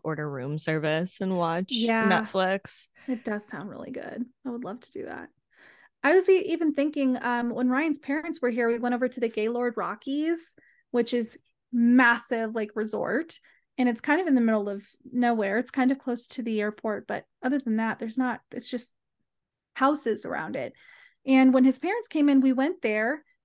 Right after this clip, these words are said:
Speaker 2: 'cause we just needed something to do. And we didn't wanna be downtown Denver because they had a flight later that night. So we were kinda closer to the airport. We went up there,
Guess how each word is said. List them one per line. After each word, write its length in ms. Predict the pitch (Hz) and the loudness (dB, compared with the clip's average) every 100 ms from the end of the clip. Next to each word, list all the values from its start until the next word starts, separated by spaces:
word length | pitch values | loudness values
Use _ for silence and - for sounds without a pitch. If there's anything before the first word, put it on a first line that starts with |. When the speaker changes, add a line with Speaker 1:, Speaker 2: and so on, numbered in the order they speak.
| - | -16
Speaker 2:
'cause 100 | 254 | -4
we 100 | 285 | -2
just 220 | 277 269 | -2 -2
needed 220 | 302 302 | 0 0
something 320 | 285 285 277 302 | 2 0 2 0
to 60 | |
do. 480 | 277 254 226 214 254 | 0 0 2 2 0
And 140 | 262 254 | 2 2
we 80 | |
didn't 200 | 254 269 | 2 -2
wanna 200 | 247 285 | 0 -2
be 160 | 277 262 | -2 -4
downtown 540 | 226 226 226 - 240 | -2 -2 -2 -4 -4
Denver 360 | 226 214 220 226 | -2 -2 -2 -2
because 340 | 233 - 226 | -4 -8 -8
they 100 | - | -6
had 180 | 226 220 | -6 -6
a 40 | 220 | -8
flight 360 | - 240 214 | -2 0 0
later 260 | 208 214 214 | -2 -4 -4
that 180 | 208 180 | -4 -4
night. 240 | 214 208 | -6 -8
So 100 | - | -8
we 100 | 240 | -4
were 100 | 233 | -4
kinda 260 | 233 226 226 | -4 -4 -4
closer 360 | - 208 - 220 | -4 -8 -8 -10
to 140 | 247 | -8
the 140 | 220 | -4
airport. 500 | 247 294 208 208 - _ | -4 -4 -4 -4 -6 _
We 80 | 254 | -2
went 160 | 254 320 | 2 2
up 120 | 349 | 0
there, 300 | 254 214 226 | 0 -2 -2